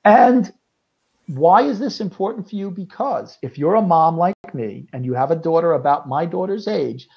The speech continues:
this is a great short trip for some parent-kid time, or even for multi-gen. If you're a grandparent who wants to take a seventeen, sixteen-year-old on a short trip, this is a great way for you to do it.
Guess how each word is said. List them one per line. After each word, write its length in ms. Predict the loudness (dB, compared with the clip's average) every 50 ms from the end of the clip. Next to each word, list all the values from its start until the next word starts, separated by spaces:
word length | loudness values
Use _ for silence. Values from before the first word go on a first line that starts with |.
| _ _ _ -6
this 160 | -6 -4 -4
is 120 | -2 -2 -2
a 40 |
great 420 | -4 -4 -2 0 2 2 2 0 -2
short 400 | -10 -8 -2 0 0 0 0 -4
trip 380 | -6 -4 0 0 0 0 -2 -8 _ _ _ _ _ _ _ _ _ _ _
for 100 | -6 -4
some 200 | -2 -4 -4 -4
parent-kid 640 | -4 -4 -4 -2 -2 -4 -6 -4 -2 -2 -2 -2
time, 360 | -4 -6 -4 -2 -2 -2 -4 -4 -4
or 180 | -2 0 2 2
even 400 | 2 0 0 -2 -4 -6 -6 -6
for 180 | -6 -4 -4
multi-gen. 680 | -2 0 0 -2 -2 -2 -6 -4 -4 -2 -2 -2 -2 -4
If 160 | -6 -8 -8
you're 140 | -6 -4 -4
a 80 | -4 -6
grandparent 560 | -8 -8 -6 -4 -6 -4 -2 -2 -2 -2 -2
who 40 | -2
wants 240 | -4 -4 -4 -6
to 100 | -8 -10
take 100 | -10 -10
a 40 | -10
seventeen, 640 | -6 -4 -4 -2 -2 -6 -10 -10 -10 -10 -10 -10 -12
sixteen-year-old 800 | -12 -14 -16 -14 -12 -12 -10 -8 -8 -6 -2 4 4 6 6 6
on 100 | 6 4
a 40 | 2
short 360 | 0 2 4 4 4 4 4
trip, 360 | 2 4 4 4 4 2 -4 _ -20 -20 -20 -20 -20 _ _ _ _ -2
this 260 | 2 4 4 4 4 4
is 80 | 4
a 60 | 4
great 280 | 4 6 6 6 6 6
way 160 | 4 2 2
for 120 | 2 0 -4
you 120 | -6 -6
to 80 | -6 -8
do 200 | -10 -10 -10 -10
it. 120 | -12